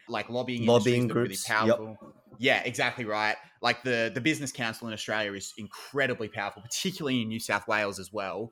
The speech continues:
Speaker 1: Is China communist? No, because it doesn't distribute the money evenly. Western China is far less wealthy than what Eastern China is.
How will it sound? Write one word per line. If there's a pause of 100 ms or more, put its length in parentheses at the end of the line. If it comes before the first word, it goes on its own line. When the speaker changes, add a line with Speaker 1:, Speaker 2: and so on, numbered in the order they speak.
Speaker 1:
Is
China
communist?
No,
because
it
doesn't
distribute
the
money
evenly.
Western
China
is
far
less
wealthy
than
what
Eastern
China
is.